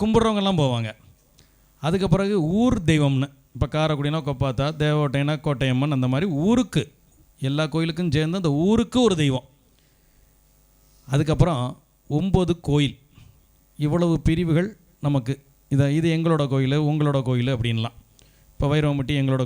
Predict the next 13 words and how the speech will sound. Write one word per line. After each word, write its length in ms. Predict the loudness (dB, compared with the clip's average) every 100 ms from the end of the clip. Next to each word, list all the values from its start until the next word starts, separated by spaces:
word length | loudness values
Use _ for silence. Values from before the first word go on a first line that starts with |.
| -2
கோயில், 220 | -2 -2
பிள்ளையார்பட்டி 480 | -2 0 -2 -2 -2 -2
அவங்களோட 260 | -2 -4 -4
கோயில், 240 | -2 0 0
அந்த 100 | 0
மாதிரி 160 | 0 -2 -6 _ _ _ _ _ _ _ -2 0
நிறைய 280 | 0 -2 -4 -6 _ _ _ _ _ -20 _ _ _ _ _ -20 -20 0
கோயில்கள்ல 440 | 4 4 2 0 0 0
நமக்கு 300 | 0 -2 0 2
உரியதுன்னு. 420 | 4 4 2 -2 _ _ _ _ _ _ -8 -2
பழனிக்கு 440 | 0 0 -2 0 0
மட்டும்தான் 500 | 2 2 2 2 2 -4 -8 _ _ _ -2
தொண்ணூத்தாறு 560 | 0 0 2 2 2